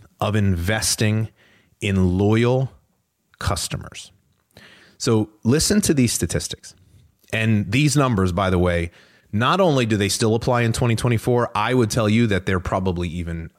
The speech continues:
it's probably even more stacked along the lines of, of your existing customer base. You are fourteen times more likely to sell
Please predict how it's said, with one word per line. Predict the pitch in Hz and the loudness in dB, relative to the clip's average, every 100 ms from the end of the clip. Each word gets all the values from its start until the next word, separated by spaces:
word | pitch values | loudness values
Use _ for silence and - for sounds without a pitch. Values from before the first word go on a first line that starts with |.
| - | -12
it's | 95 - | -10 -8
probably | - 107 101 | -4 -2 -2
even | 90 104 92 | -2 -2 0
more | 92 101 104 104 | 2 2 2 2
stacked | - - 90 85 - - | 0 0 -2 -4 -10 -12
along | 95 95 90 87 | -4 0 0 -2
the | 87 | -2
lines | 87 85 82 | -2 -2 -4
of, | 80 - | -8 -8
of | 85 80 - | -8 -8 -10
your | 87 85 | -6 -4
existing | 80 85 - | -4 -8 -8
customer | 78 - - 65 | -8 -8 -10 -12
base. | 57 - - - - - - _ _ - | -16 -18 -20 -20 -20 -20 -20 _ _ -4
You | 143 | 0
are | 131 | 2
fourteen | 113 - - - 180 226 - - - - 180 185 190 185 | 0 -6 -6 2 4 4 -2 -6 -4 2 2 4 4 4
times | - - 156 117 90 82 82 | 2 0 0 0 0 -2 -4
more | 90 98 104 110 | 0 2 4 2
likely | 107 90 82 - - - _ _ _ _ _ _ _ - _ _ | 2 0 -4 -10 -16 -20 _ _ _ _ _ _ _ -20 _ _
to | - 113 | -2 0
sell | 101 - - 139 147 165 208 | 2 0 0 0 2 2 0